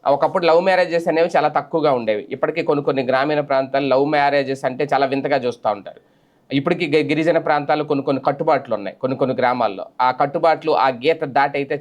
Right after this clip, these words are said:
చాలామంది బయటికి రారు. కాకపోతే ఈ సిటీలకు అలవాటు పడిపోయిన వాళ్ళు, పట్టణాల్లో ఎక్కువ, వీళ్ళందరూ కూడా మొత్తం ట్రెండ్ అయితే మార్చుకున్నారు. వాళ్ళ స్వేచ్ఛ, వాళ్ళ హక్కు అన్నట్టుగా. ఇదే నేపథ్యంలో ఈ లైంగిక దాడులు కూడా పెరిగిపోతున్నాయి,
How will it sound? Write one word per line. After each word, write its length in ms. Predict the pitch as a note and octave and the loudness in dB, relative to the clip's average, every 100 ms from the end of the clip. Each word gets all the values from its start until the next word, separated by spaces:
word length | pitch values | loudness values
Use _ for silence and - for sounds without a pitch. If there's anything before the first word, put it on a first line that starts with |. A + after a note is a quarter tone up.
| C3+ | 0
చాలామంది 340 | C3+ C3+ B2 | 0 0 0
బయటికి 300 | B2 B2 - | -2 -4 -4
రారు. 320 | G#2 F#2+ _ _ _ _ - | -4 -4 _ _ _ _ 0
కాకపోతే 600 | E3+ F3 F#3 F#3 D3 - - | 2 2 2 2 2 0 -4
ఈ 420 | D#3+ D#3 C#3+ C#3 - | -2 0 2 0 -4
సిటీలకు 480 | - F#3 G#3 F3+ | -6 -2 0 2
అలవాటు 280 | D#3 D3+ D3+ | 2 2 2
పడిపోయిన 420 | D3 C#3 C#3+ C3+ | 0 -2 0 0
వాళ్ళు, 300 | C3 B2+ A#2+ - _ | 2 2 0 -8 _
పట్టణాల్లో 580 | C#3+ C3+ D3 C#3 C3+ C3 | -2 0 0 2 2 0
ఎక్కువ, 340 | - C3 C3 - - | -2 -2 -2 -2 -2
వీళ్ళందరూ 360 | D3 C#3+ D3 C#3 | 0 0 0 0
కూడా 200 | C#3+ G#3 | 0 0
మొత్తం 280 | C#3+ D3+ | 0 -2
ట్రెండ్ 280 | C3+ D#3+ E3 | -2 0 2
అయితే 180 | D#3 D#3 | 2 2
మార్చుకున్నారు. 600 | C3 B2+ - A#2 G2 F#2 | 0 0 -2 -8 -6 -2
వాళ్ళ 180 | A#2+ C#3 | 2 2
స్వేచ్ఛ, 460 | D3+ C#3+ D3 D3 D3 | 0 0 0 0 0
వాళ్ళ 260 | C3 C3+ | 2 2
హక్కు 360 | C#3 C3 - C3+ | 2 -2 -4 -6
అన్నట్టుగా. 360 | - B2 A2+ - - _ _ - | -4 -4 -4 -8 -10 _ _ -2
ఇదే 180 | F3 A#3+ | 4 6
నేపథ్యంలో 800 | G#3+ G3 F#3 E3 E3 F#3 C3+ C3 - _ | 6 4 2 2 2 4 2 0 -8 _
ఈ 120 | F3+ F3+ | -2 2
లైంగిక 560 | E3 F3+ A#3 A#3 A3+ | 4 4 4 2 0
దాడులు 360 | F3 D#3+ F3+ F#3 | 2 2 2 0
కూడా 180 | E3+ E3 | 0 2
పెరిగిపోతున్నాయి, 640 | D3+ C3+ B2+ A#2+ G2+ G2 | 0 -2 -2 -4 -6 -14